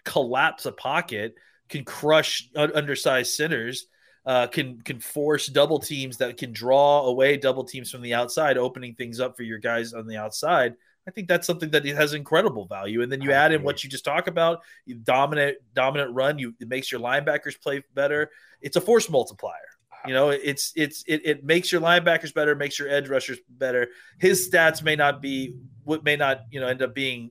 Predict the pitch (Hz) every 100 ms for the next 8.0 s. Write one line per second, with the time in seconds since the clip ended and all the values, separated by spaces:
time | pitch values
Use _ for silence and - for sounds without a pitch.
0 | - 131 131 127 131 180 120 117 - -
1 | _ _ 143 143 135 175 147 139 143 135
2 | 120 147 139 127 127 - 156 151 135 120
3 | 127 143 139 131 120 123 139 127 - 131
4 | 123 120 127 127 139 135 127 117 123 139
5 | 131 120 117 - 127 120 127 117 _ _
6 | _ _ 123 139 135 143 143 - 156 156
7 | 170 - 220 254 269 277 269 320 -